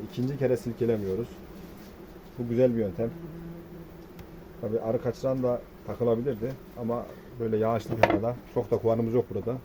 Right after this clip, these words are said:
Dört tane kovandan asit yapacağız. Ee, bu şekilde de rahatça sağım yapabiliyoruz. Hem çevreye gitmiyorlar, konu komşuyu rahatsız etmiyorlar, hem de yağmalama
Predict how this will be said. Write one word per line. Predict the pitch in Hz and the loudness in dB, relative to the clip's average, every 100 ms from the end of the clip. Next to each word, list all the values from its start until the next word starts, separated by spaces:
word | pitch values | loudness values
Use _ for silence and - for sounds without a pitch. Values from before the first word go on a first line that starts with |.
| - | 4
Dört | 113 | 4
tane | - 104 | 4 -4
kovandan | - 104 107 | -2 0 0
asit | 98 - | 0 -2
yapacağız. | 101 95 95 123 | -2 0 2 0
Ee, | - - - - - - - - - - - - 104 104 | -2 -14 -16 -16 -16 -16 -16 -16 -16 -16 -16 -12 -8 -6
bu | 110 | 2
şekilde | 131 120 104 101 | 2 4 4 6
de | 123 123 - | 6 4 0
rahatça | 113 101 - 123 | 4 4 4 4
sağım | - 110 120 | 6 8 8
yapabiliyoruz. | 110 110 107 107 98 113 - - | 6 4 2 4 4 2 -6 -6
Hem | 123 117 | 0 2
çevreye | 120 117 120 | 8 8 10
gitmiyorlar, | 120 110 110 101 107 - - - - - - - - | 8 6 4 6 6 2 -8 -16 -16 -16 -16 -16 0
konu | 110 110 | 4 6
komşuyu | 113 107 110 | 4 4 6
rahatsız | 107 95 | 6 6
etmiyorlar, | 110 101 95 101 | 2 2 0 0
hem | 113 113 | 2 2
de | 107 113 - - - - - - - - - - - - - - - - - | 4 4 0 -12 -18 -18 -18 -18 -16 -18 -18 -18 -18 -18 -18 -20 -20 -18 -4
yağmalama | 107 104 110 110 110 | 0 4 4 6 4